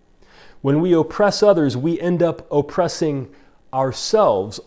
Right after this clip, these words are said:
All of our humanity is dependent upon recognizing the humanity in others."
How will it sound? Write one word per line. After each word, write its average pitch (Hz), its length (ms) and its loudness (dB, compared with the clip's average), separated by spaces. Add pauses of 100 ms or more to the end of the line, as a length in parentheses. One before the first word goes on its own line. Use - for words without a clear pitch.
(160)
All 196 360 6
of 156 100 2
our 135 160 4
humanity 104 680 -6 (380)
is 120 200 -4
dependent 127 760 -4 (420)
upon 123 360 -2
recognizing 117 840 -2
the 110 80 -6
humanity 117 880 -6 (760)
in 107 420 -8 (460)
others." 95 480 -16